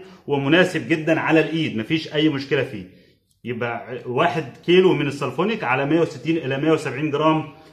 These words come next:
من الصودا، وأعمل اختبار بالبي اتش، وهيطلع لي المنتج بهذا الشكل. سهل جدا إن أنا أحط إيدي دلوقتي عادي جدا أهو، مفيش أي مشكلة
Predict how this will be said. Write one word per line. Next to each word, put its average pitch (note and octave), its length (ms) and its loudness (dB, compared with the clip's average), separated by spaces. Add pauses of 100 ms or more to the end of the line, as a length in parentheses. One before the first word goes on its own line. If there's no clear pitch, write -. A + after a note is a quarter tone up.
(120)
من D#3 220 0
الصودا، D#3+ 420 0
وأعمل D3+ 440 2
اختبار C#3+ 600 0 (260)
بالبي D3 760 2
اتش، - 280 -4 (200)
وهيطلع C#3 420 0
لي C#3+ 80 -4
المنتج D3 320 -4
بهذا B2 260 -4
الشكل. F3 320 -4 (580)
سهل D#3 400 -2
جدا D#3 380 0
إن C#3 80 -2
أنا D3+ 120 4
أحط - 280 0
إيدي D3+ 160 -2
دلوقتي D3+ 340 2
عادي C#3 200 0
جدا D#3+ 500 -2
أهو، B2+ 260 -4
مفيش C#3 300 -10
أي C#3+ 120 -4
مشكلة E3 520 -2